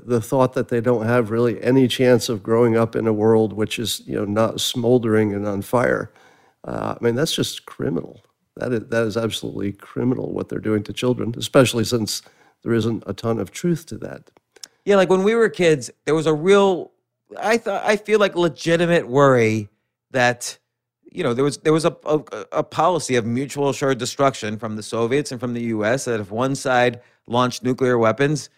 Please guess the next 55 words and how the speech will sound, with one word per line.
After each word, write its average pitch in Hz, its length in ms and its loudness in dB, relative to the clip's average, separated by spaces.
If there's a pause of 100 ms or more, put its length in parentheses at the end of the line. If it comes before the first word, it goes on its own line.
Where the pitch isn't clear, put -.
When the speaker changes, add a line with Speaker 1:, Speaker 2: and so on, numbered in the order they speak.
(320)
Speaker 2:
the 165 120 0
other 202 160 6
side 123 240 2
would, 131 320 4
and 127 180 -2
we 135 80 2
would 131 140 4
all 139 380 6 (260)
die 127 240 2
equally. 104 640 -6 (260)
And 165 400 0 (140)
there 180 180 0
was 180 140 4
a 180 60 4
reason 196 300 0
to 202 60 2
be 196 80 2
worried 208 300 6
because, 151 360 0
you 156 80 -4
know, 151 60 0
you 143 160 -2
see 143 220 -6
from 139 260 -6
John 131 260 -6
F. 135 120 -6
Kennedy's 175 420 -4
days, 117 540 -2
you 196 160 -10
know, 147 100 -2
we 135 120 -2
came 139 280 -2
close 156 340 2
to 123 140 -2
it 107 120 -2
with 113 160 -4
the 113 120 0
Cuban 123 360 -4
Missile 147 280 -4
Crisis. 98 520 -8 (320)
So 147 580 4 (320)
I 151 60 -2
feel 220 180 4
like 196 100 6
that 175 140 4
was 160 120 0
a 175 60 4
little 175 360 4 (100)
bit 160 180 -2
more 156 160 6
legit, 151 420 4
even 139 220 0
though 135 180 6
nothing 127 320 0
happened. 127 500 -4